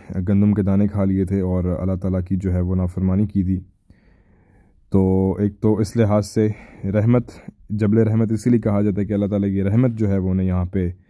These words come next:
अ, फराम की गई थी। और फिर इसके साथ साथ आप सल्लल्लाहु अलैहि वसल्लम ने जो है वो आखिरी हज का जो है खुतबा यहीं पे दिया था, और, अ, यहाँ पे काफ़ी सारे लोग जो है वो जमा थे। ये आपका main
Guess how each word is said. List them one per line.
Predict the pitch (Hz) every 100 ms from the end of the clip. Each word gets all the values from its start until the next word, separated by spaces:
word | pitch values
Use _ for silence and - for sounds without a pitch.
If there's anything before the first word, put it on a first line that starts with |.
| _ _ _ _ -
अ, | 87 90
फराम | - 101 101
की | 101 98
गई | 101
थी। | 95 110 - _ _ - -
और | 92 92 92 95 87
फिर |
इसके | 113 - 120
साथ | - 107
साथ | 107 - 107 104 - _ - - - - _ -
आप | 120 123
सल्लल्लाहु | - 123 120 113
अलैहि | 107
वसल्लम | 101 104 101
ने | 101
जो | 98 101
है | 95
वो | 95 98 98 98 92
आखिरी | 101 98 - 113 110
हज | 95 104 107
का | -
जो | 98 101
है | 92 95
खुतबा | - 104 117 123 87 - - _ _ _ -
यहीं | 110 117
पे | 117 107
दिया | 98 92
था, | 95 92 _ _ _ -
और, | 92 87 85
अ, | 85 87 87 85 -
यहाँ | 101 101 104
पे |
काफ़ी | 104 104 123
सारे | 127 123
लोग | 117 107
जो | 107
है | 101
वो | 98
जमा | 95 98 110
थे। | 98 90 _ _ _ _ - -
ये | 104
आपका | 117 107 113
main | 104 104 107